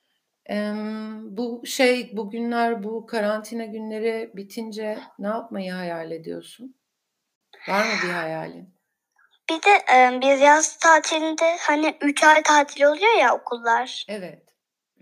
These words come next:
Speaker 2: O zaman dünyayı gezmeye başlayacaktık.
Speaker 1: Ah, tüh. Ne oldu
Speaker 2: İlk
Speaker 1: şimdi?
Speaker 2: Paris'e gidecektik.
Speaker 1: Hı hı.
Speaker 2: Paris'e gidemiyoruz.
Speaker 1: Sonra nereye gidecektiniz?
Speaker 2: Paris'ten sonra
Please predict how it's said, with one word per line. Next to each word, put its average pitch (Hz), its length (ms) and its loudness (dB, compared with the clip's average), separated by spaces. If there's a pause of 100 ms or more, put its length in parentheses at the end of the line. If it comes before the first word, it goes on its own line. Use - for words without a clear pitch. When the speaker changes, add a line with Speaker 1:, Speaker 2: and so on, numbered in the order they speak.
(340)
Speaker 2:
O 269 80 4
zaman 294 420 4
dünyayı 294 500 6
gezmeye 277 520 4
başlayacaktık. 247 840 0 (280)
Speaker 1:
Ah, 185 260 -18 (840)
tüh. 214 220 -14 (1600)
Ne 196 60 -8
oldu 208 320 -8
Speaker 2:
İlk 262 120 -4
Speaker 1:
şimdi? 202 60 -10
Speaker 2:
Paris'e 294 420 4
gidecektik. - 760 -6 (240)
Speaker 1:
Hı 196 100 -12
hı. 185 200 -16
Speaker 2:
Paris'e 240 380 4
gidemiyoruz. 247 840 -4 (160)
Speaker 1:
Sonra 208 420 -8
nereye 180 300 -8
gidecektiniz? 170 920 -16 (720)
Speaker 2:
Paris'ten 277 460 0
sonra 349 320 2